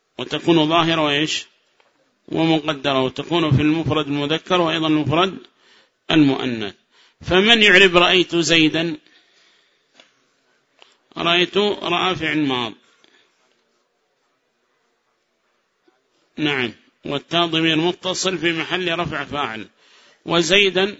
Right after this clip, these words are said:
وهو الشاهد، شاهدنا هنا مفعول به منصوب،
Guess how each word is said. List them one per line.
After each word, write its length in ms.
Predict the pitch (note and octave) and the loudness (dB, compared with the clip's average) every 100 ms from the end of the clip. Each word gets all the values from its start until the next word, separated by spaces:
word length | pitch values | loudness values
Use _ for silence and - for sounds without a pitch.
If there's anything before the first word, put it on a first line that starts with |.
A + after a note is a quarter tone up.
| _ | _
وهو 180 | - D3+ | -8 -4
الشاهد، 520 | E3 - F#3 F3+ F3 | 0 2 4 4 2
شاهدنا 540 | - E3+ E3+ F3 E3+ D#3+ | 0 0 0 0 0 0
هنا 280 | D#3+ F3 F3+ _ _ _ _ _ _ _ _ _ _ _ _ _ _ _ _ - | 0 -2 -4 _ _ _ _ _ _ _ _ _ _ _ _ _ _ _ _ -10
مفعول 580 | C#3+ C3+ C3+ F3 G3+ E3 | -6 -6 -2 2 2 2
به 280 | D#3 D#3+ D#3 | 0 2 2
منصوب، 640 | D#3+ D#3+ - E3 C#3+ A2 | 0 -2 0 0 0 -2